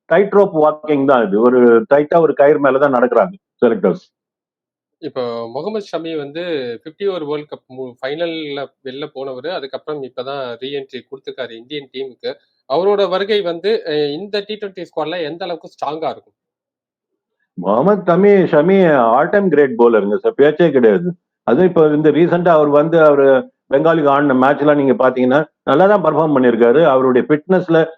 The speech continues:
Speaker 1: எந்த ப்ராப்ளம் இருக்கா மாதிரி தெரியல. அதனால தான் செலக்டர்ஸ் கன்சிடர் பண்ணியிருக்காங்க. இல்லைன்னா கன்சிடர் பண்ணியிருக்க மாட்டாங்க. ஆ, இப்போ, இப்போ இப்போதைக்கு நீங்க வந்து அவர் தான் ஸ்பியர் ஹெட் இந்த டீமுக்கு.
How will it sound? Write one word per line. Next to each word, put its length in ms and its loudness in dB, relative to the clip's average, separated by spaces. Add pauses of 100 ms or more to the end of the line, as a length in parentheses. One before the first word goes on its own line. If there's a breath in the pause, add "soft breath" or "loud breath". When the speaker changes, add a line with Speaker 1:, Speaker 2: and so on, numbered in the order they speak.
(140)
Speaker 1:
எந்த 220 2
ப்ராப்ளம் 440 0
இருக்கா 280 2
மாதிரி 220 0 (100)
தெரியல. 160 2
அதனால 420 2
தான் 20 -4
செலக்டர்ஸ் 500 0
கன்சிடர் 340 -2
பண்ணியிருக்காங்க. 440 0 (400)
இல்லைன்னா 200 2
கன்சிடர் 340 0
பண்ணியிருக்க 380 0
மாட்டாங்க. 580 0 (440)
ஆ, 400 2
இப்போ, 680 -2
இப்போ 20 4
இப்போதைக்கு 560 4
நீங்க 220 2
வந்து 220 2
அவர் 160 2
தான் 140 2
ஸ்பியர் 320 2
ஹெட் 200 2
இந்த 180 4
டீமுக்கு. 480 2